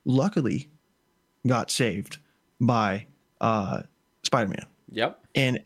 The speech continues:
Speaker 1: Eddie Brock, her boy-, her boyfriend, okay? Um,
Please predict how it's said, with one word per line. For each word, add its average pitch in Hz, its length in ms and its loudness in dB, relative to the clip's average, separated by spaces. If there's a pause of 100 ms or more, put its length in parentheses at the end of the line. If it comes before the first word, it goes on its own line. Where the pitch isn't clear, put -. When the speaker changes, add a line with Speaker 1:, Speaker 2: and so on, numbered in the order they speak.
Speaker 1:
Eddie 240 180 4
Brock, - 540 0 (880)
her 160 120 6
boy-, 123 280 2
her 151 140 6
boyfriend, - 600 -4 (280)
okay? 151 260 0 (1300)
Um, 113 480 2